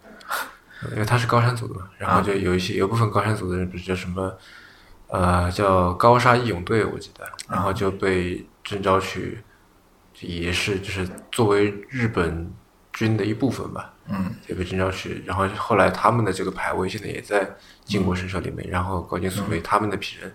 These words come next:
Speaker 2: 嗯。
Speaker 1: 就说要让他们把牌位就撤回来这样子。
Speaker 2: 嗯。
Speaker 1: 嗯。
Speaker 2: 对。
Speaker 1: 大家有，有这个兴趣的话，也可以去看一下。
Speaker 2: 对，像比如说你说靖国神社里面，其实，啊，那真的就是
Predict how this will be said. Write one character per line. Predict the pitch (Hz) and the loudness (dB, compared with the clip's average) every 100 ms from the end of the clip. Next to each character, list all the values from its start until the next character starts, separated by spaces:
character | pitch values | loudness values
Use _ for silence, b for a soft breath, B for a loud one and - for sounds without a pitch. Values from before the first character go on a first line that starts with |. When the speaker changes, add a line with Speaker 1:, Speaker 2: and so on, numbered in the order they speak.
| B B B B | B B B B
Speaker 2:
嗯。 | 98 | -6
Speaker 1:
就 | |
说 | 117 - 87 | -4 0 0
要 | 90 92 87 | 2 2 2
让 | - 92 | 0 -2
他 | 92 | -2
们 | 92 90 | -2 -2
把 | - | -2
牌 | - 101 | -4 -6
位 | 101 90 | -2 -2
就 | - 92 | -4 -6
撤 | - 107 | -4 -4
回 | - - | -6 -10
来 | - | -12
这 | - | -16
样 | - | -18
子。 | - - - | -20 -20 -10
Speaker 2:
嗯。 | - 95 95 95 117 - | -4 -2 -2 -4 -8 -12
Speaker 1:
嗯。 | 113 B B B B - | -14 B B B B -2
Speaker 2:
对。 | 147 127 | 2 6
Speaker 1:
大 | 95 | 6
家 | 92 | 6
有， | 87 80 | 2 0
有 | 85 | -4
这 | 85 95 | -4 -4
个 | 92 87 85 87 - _ _ B B | 0 0 0 -2 -8 _ _ B B
兴 | - 113 | -4 -4
趣 | 113 | -4
的 | 92 | -6
话， | |
也 | 90 | -6
可 | 95 | -6
以 | 98 | -6
去 | - | -2
看 | 113 92 | -2 -2
一 | |
下。 | - - - | -8 -14 -16
Speaker 2:
对， | - 95 113 120 - - | -8 -6 -6 -10 -8 2
像 | 110 104 - | 4 4 2
比 | |
如 | 92 | 2
说 | 98 101 | 2 2
你 | 95 101 | 2 0
说 | 101 98 - - | -2 -2 -6 -4
靖 | - | 2
国 | 113 | 4
神 | 107 101 | 4 4
社 | 110 | 4
里 | 92 | 4
面， | 92 90 | 2 0
其 | 87 | -2
实， | - 92 107 - B B B B B B _ _ _ | -2 -2 -4 -12 B B B B B B _ _ _
啊， | - 101 104 | -2 0 2
那 | |
真 | 107 123 127 | 4 6 8
的 | 120 | 8
就 | |
是 | 110 | 6